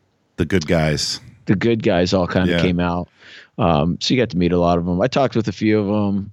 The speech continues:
Speaker 2: Uh, it was, it was really interesting talking with them and their perspectives of the match
Speaker 1: Yeah.
Speaker 2: and how it went. 'Cause, like, there was one, there was, like, a tag team title match,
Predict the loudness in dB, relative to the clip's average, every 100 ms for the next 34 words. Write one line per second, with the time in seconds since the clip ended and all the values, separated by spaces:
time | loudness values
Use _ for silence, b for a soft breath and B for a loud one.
0 | -4 0 2 0 0 -2 -2 -2 0 0
1 | 2 0 -2 -4 0 0 0 -4 -4 -2
2 | -2 -2 -2 -2 0 0 0 0 0 0
3 | 0 0 2 2 2 0 0 0 2 2
4 | 2 2 0 -2 B 0 2 2 2 0
5 | -2 -2 0 0 -4 B -2 0 2 2
6 | 0 2 2 2 0 -6 -2 0 2 0
7 | 0 2 2 0 -2 -2 -2 -4 -8 -6
8 | 0 2 2 2 2 0 -2 -6